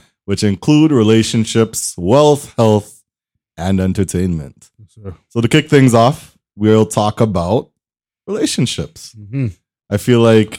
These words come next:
Speaker 1: that and, and, like, wealth are the two ones that are the most rounded conversation that everybody could sort of, like, relate
Speaker 2: Yeah,
Speaker 1: to.
Speaker 2: yeah.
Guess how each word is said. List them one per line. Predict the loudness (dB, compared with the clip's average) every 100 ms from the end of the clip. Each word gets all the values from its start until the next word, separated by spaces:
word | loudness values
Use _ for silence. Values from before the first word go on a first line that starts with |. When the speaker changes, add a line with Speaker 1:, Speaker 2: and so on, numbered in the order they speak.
| -6
Speaker 1:
that | -2 0 -2 -2
and, | 0 0 -2
and, | -4
like, | -4 -4
wealth | -2 -2 -2 -6 -12 -16
are | -10
the | -8
two | -6 -2
ones | 0 0 -2 -4
that | -6 -6 -10 -18 _ _ _ _ _ -20 _ _
are | -6
the | -2
most | 0 -2 -4 -10 -14 _ _ _ _ _ _ _ _
rounded | -2 0 2 0 -2 -4 -6
conversation | -4 -4 -4 -4 -4 -4
that | -6 -6
everybody | -6 -6 -6 -8
could | -8 -8
sort | -6 -6 -6
of, | -8 -10
like, | -12 -14 _
relate | -12 -10 -8
Speaker 2:
Yeah, | -10
Speaker 1:
to. | -12 -16 _ _
Speaker 2:
yeah. | -16